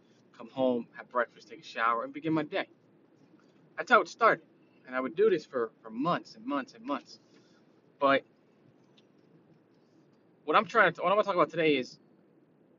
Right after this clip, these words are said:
somebody I used to see every, almost every time I'd be there at five o'clock in the morning. I'm coming in there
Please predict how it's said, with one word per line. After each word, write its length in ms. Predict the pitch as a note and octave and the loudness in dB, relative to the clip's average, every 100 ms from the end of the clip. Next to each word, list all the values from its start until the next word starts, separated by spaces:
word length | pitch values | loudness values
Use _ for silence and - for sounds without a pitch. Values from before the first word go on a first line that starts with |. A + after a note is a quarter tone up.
| _ _ _ _ _ _ | _ _ _ _ _ _
somebody 380 | - - G3 G3+ | -16 -10 -2 2
I 60 | D3+ | 2
used 280 | C3 D3 - | 0 -8 -14
to 60 | |
see 260 | B2+ - C3 | -12 -4 -2
every, 220 | A#2+ C3 - | -4 -8 -10
almost 260 | F3 E3 | -10 -6
every 140 | F3 D#3+ | -8 -8
time 280 | - D#3 C#3 | -4 -2 -2
I'd 120 | B2+ | -6
be 120 | E3 | -10
there 120 | A2+ - _ _ _ | -12 -20 _ _ _
at 80 | - | -14
five 180 | C3 A#2+ | -12 -12
o'clock 200 | C3+ B2 | -14 -14
in 60 | A#2+ | -12
the 60 | A#2+ | -10
morning. 280 | B2 A2 _ _ _ _ _ _ _ _ _ - | -8 -10 _ _ _ _ _ _ _ _ _ -16
I'm 80 | B2+ | -10
coming 280 | D#3+ D#3 | 0 4
in 100 | D3+ | 4
there 340 | D3 C#3+ C3+ | 4 2 0